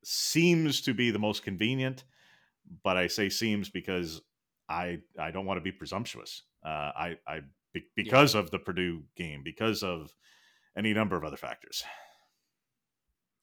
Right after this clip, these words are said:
Speaker 2: Well, and I would say, you know, if, I mean, <sighs> i-, i-, i-, if Oregon State was to get, to move around the Purdue game and that,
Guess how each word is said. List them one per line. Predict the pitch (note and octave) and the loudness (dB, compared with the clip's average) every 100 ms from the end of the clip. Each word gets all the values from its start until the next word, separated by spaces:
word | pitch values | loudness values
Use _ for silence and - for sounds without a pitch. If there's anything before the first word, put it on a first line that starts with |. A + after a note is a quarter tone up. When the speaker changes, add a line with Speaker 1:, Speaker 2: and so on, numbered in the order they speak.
| - - - - | -20 -20 -20 0
Speaker 2:
Well, | C3 C3 | 4 4
and | B2+ | 4
I | B2 | 2
would | B2 | 0
say, | - A#2+ G#2+ F#2 | 0 0 -2 -4
you | A2 | -4
know, | G#2 F#2+ - | -2 -4 -6
if, | G#2 - - - - | -8 -10 -18 -18 -10
I | |
mean, | G#2+ F#2+ F2+ | -8 -8 -8
<sighs> | - - - - | -14 -16 -16 -20
i-, | - | -18
i-, | - - G#2 G2+ | -16 -14 -14 -12
i-, | G#2+ - | -8 -2
if | A2 - | -2 -2
Oregon | B2 B2+ B2+ A#2+ | -2 0 2 0
State | G#2+ - A2+ A2 | -2 -2 0 -2
was | G2+ G2 F2+ | -4 -6 -8
to | - | -10
get, | F2+ G#2 F2 _ _ - G2+ | -10 -10 -12 _ _ -20 -16
to | G#2+ | -8
move | G#2+ F#2+ | -8 -4
around | G2+ G2 | -4 -4
the | |
Purdue | - F2+ G2 A2+ | -8 -8 -6 -2
game | G#2+ G2 F#2+ F#2+ | -2 -2 -6 -10
and | F#2+ | -10
that, | F#2 | -10